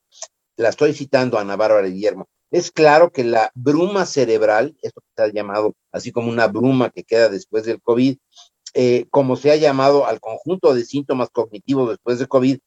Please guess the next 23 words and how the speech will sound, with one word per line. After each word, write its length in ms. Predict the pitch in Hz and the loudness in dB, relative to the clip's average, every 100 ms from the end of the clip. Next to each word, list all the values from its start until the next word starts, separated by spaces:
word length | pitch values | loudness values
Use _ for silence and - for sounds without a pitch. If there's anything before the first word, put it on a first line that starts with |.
| _ | _
es 200 | - 165 | -2 -2
causada 580 | - 147 127 139 139 143 | 2 0 2 2 4 4
por 200 | - 113 | 0 -4
la 120 | 113 | -6
neuroinflamación 1120 | 113 127 156 156 156 139 117 107 104 - 135 127 | -6 -2 0 0 -6 -6 -6 -6 -8 0 0 0
resultante. 800 | 123 - 131 143 143 131 - - _ - | -4 -8 -2 2 2 0 -10 -18 _ -6
El 160 | - - | -2 2
poder 280 | - 127 165 | 4 8 6
entender 420 | 196 160 135 143 | 6 0 0 0
la 160 | 143 131 | 0 -2
causa 300 | 131 143 131 | -2 0 -2
de 80 | |
estos 180 | 127 135 - | -4 -8 -4
problemas 520 | 143 139 135 127 123 | -2 2 0 0 -2
neuronales 640 | 123 117 117 127 123 127 - _ _ | -2 -4 -4 -2 -2 -6 -10 _ _
permite 460 | 135 127 160 - | -2 -2 -2 -2
encontrar 560 | 156 135 120 - 127 139 | -2 -2 -6 0 2 2
también 300 | 131 123 139 | 0 -2 -2
un 100 | 143 | -2
tratamiento 720 | 135 117 - 110 127 147 139 | 0 0 -2 -6 -4 -4 -2
a 60 | 117 | -2
los 180 | 117 117 | -2 -4
mismos. 380 | 156 143 110 | -6 -6 -10